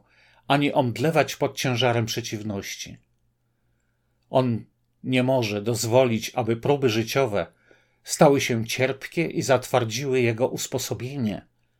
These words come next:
bo to uczyniłoby go zgryźliwym lub ponurym, albo gorzkim lub niedobrotliwym. Ani też nie może pozwolić pysze albo chełpliwości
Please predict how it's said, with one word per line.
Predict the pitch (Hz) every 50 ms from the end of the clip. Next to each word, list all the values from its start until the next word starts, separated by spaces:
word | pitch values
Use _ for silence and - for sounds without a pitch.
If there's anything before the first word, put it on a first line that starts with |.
| _ _ _ _ _ _ _ _ _ _ _ _ _ -
bo | 120 147 151
to | - 175 170 175
uczyniłoby | - - 139 - - 143 147 156 165 160 147 143 127 110 131 135 127
go | 110 127 131 131 123 120 -
zgryźliwym | - 117 - 113 120 135 147 131 - - 165 156 120 - - - - - - _ _ _ _ _ _ _ _ -
lub | 139 143 143 -
ponurym, | - 143 156 156 143 120 101 95 95 90 92 98 - _ _ _ _ _ _ _ _ _ _ _ _ _
albo | - 135 139 117 113 117
gorzkim | 110 135 143 143 - - - - 98 92 90 - _ _ _ _ _ -
lub | 117 113 113 113 - - - - -
niedobrotliwym. | - 123 123 131 113 135 123 107 107 113 113 113 - 104 98 82 87 82 82 - - _ _ _ _ _ _ _ _ _ _ _ _ _ _ _ _ _ _ _ _ _ _ _ _ - - -
Ani | - 139 139 151 151
też | - 185 170 - -
nie | 139 139
może | 143 160 170 165 160
pozwolić | 160 151 131 120 127 139 147 147 147 131 113 -
pysze | - - 160 160 - - - 104 87 -
albo | - 127 120 110 127 117
chełpliwości | - - 143 139 127 - - 151 127 127 147 151 - - - - - - 92